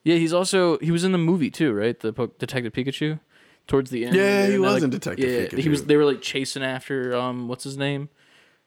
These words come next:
Speaker 1: I don't know his name, but I love him as an actor. Anyway, um, but I got him, and I got his, like, alternate outfit, which is, like, a superhero,
Speaker 2: Mm-hmm.
Speaker 1: and it's really cool. The only thing that sucks is that he only gets the outfit when you fully evolve him.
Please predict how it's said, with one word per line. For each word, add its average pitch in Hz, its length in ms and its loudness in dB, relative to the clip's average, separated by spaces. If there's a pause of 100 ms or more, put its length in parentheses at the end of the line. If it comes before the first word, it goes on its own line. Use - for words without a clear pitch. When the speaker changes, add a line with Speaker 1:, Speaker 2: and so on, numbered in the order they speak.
(300)
Speaker 1:
I 120 40 -6
don't 135 80 -4
know 135 80 0
his 120 180 -4
name, 117 220 -6
but 107 100 -6
I 110 40 -6
love 110 240 -6
him 113 120 -8
as 107 120 -10
an 113 60 -12
actor. 104 300 -12
Anyway, 107 380 -8 (420)
um, 131 420 0
but 139 100 2
I 147 100 4
got 147 140 2
him, 139 260 -2
and 131 100 -2
I 131 80 0
got 127 160 0
his, 123 180 -6
like, 117 200 -4
alternate 123 400 -6
outfit, 127 400 -2
which 127 120 -6
is, 120 80 -10
like, 120 140 -6
a 101 40 -8
superhero, 147 800 0 (360)
Speaker 2:
Mm-hmm. 120 240 2 (140)
Speaker 1:
and 120 260 -4
it's 120 160 -4
really 120 460 -2
cool. 135 480 -6 (220)
The 139 80 -4
only 151 140 2
thing 170 120 2
that - 80 -6
sucks - 420 -2
is 127 120 -6
that 117 140 -6
he 127 120 -8
only 135 220 -6
gets 127 200 -4
the 90 160 -10
outfit 117 400 -6
when 127 180 -12
you 113 220 -10
fully 120 400 -6
evolve 110 400 -8
him. 147 300 -6